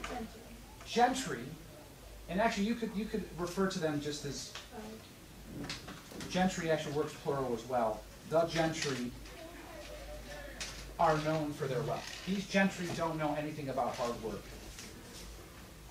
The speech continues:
Speaker 2: Can you imagine being Paul? Sucks to be them. Okay. Is this worth the pay? My back is killing me. Is this day almost over? Okay, yeah, I love it. Okay. Now this is funny and all.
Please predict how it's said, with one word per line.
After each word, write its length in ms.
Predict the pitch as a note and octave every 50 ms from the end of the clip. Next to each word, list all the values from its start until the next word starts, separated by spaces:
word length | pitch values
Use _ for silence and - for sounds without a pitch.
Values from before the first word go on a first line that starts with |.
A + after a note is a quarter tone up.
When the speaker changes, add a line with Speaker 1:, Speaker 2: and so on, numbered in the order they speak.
| - - -
Speaker 2:
Can 180 | - D4+ D4 D4+
you 160 | F4+ F#4+ F4+
imagine 380 | D4+ A3+ G#3+ G#3+ G3 - G3+
being 320 | F3 D#3 D#3 C#3 B2+ A#2+ A#2+ -
Paul? 220 | B2+ A2+ A2 - - - - - - -
Sucks 460 | - - - C#4+ - - - - -
to 80 | A#3 -
be 160 | G#3+ G#3 G3
them. 260 | - F3 E3 - - B4 B4 B4 B4 B4 B4 - - - - - - - - - - - - - - - - - - - - F3+ F#3 - - - - - - - - - - - - - - - - - - - - - - - -
Okay. 200 | - - - - - - - - - - -
Is 180 | G3 - -
this 220 | G#3+ B3+ - - D#3+
worth 180 | F3+ G#3 G#3 -
the 60 | -
pay? 340 | - - D3+ C#3 D#3+ G3 G3 - - - -
My 60 | D#3+ F#3 F#3 G#3
back 160 | A3 A3 A3 G3
is 100 | - -
killing 300 | - G#3+ A3 G#3+ F#3+ D#3+
me. 100 | C#3 A#2+ - - - - - D3+
Is 100 | C#3 D#3+
this 140 | F3+ - -
day 160 | G3+ G3 - - D#3+
almost 340 | D#3 F3 F3+ F3 - -
over? 220 | D3 C3+ D3 E3+ A3 A#3+ - - - - - - - - - - - - - -
Okay, 280 | C3+ - F3+ D#3+ C#3 A#2
yeah, 220 | F#3 A#3 G3 F3
I 20 |
love 200 | E3+ F#3 G#3 -
it. 100 | - - - - - - - - - - - - - - - - - - -
Okay. 160 | - - - - - - - - -
Now 100 | E3+ F3
this 220 | A3+ B3+ - -
is 100 | - -
funny 320 | - - C#4+ C#4+ C4+ C4 A3+
and 80 | F3+
all. 320 | D3+ C3 B2+ - - -